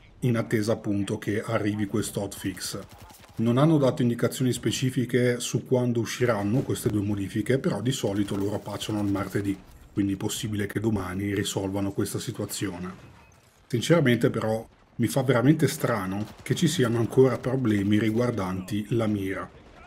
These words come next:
È una questione che è sempre stata patchata e ripatchata nel corso del tempo, e ci metto dentro anche chi gioca con il mouse, perché il feeling burroso con la mira è andato avanti per parecchio tempo.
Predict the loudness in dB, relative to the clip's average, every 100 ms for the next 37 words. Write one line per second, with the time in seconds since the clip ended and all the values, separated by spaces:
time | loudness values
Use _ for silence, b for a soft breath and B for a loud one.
0 | -12 0 2 4 2 4 8 8 6 2
1 | 0 4 6 6 4 0 -2 -2 -2 -4
2 | -6 -8 -10 -6 -4 0 0 0 -2 -2
3 | -2 -4 -6 -2 0 0 0 -2 -2 -2
4 | 0 -2 -2 -2 0 0 0 -2 -2 -2
5 | -4 -20 -16 -6 -4 2 2 2 2 0
6 | 0 0 0 0 0 2 2 0 -2 0
7 | 0 0 -2 -4 -4 -6 -4 -4 -2 -6
8 | -4 0 0 0 0 0 0 0 -2 0
9 | -2 -2 -2 0 0 0 -4 -8 -14 -8
10 | -2 -2 -2 -2 -2 -2 -2 -2 -2 0
11 | 0 -2 -2 -2 -2 -2 -2 -4